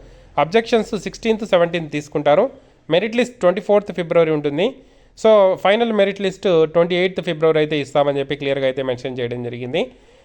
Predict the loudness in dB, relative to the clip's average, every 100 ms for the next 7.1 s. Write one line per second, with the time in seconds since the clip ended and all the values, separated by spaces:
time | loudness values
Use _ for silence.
0 | -2 0 2 2 2 0 0 0 2 0
1 | 0 0 2 2 2 -4 -6 -4 -2 0
2 | 2 2 2 -2 _ _ _ -6 0 2
3 | 2 -2 -12 _ _ _ _ _ _ _
4 | 0 0 0 -2 0 0 0 -2 -4 -4
5 | -2 -2 0 0 2 0 0 0 2 2
6 | 2 0 -4 -4 -2 -2 -4 -4 0 0
7 | 0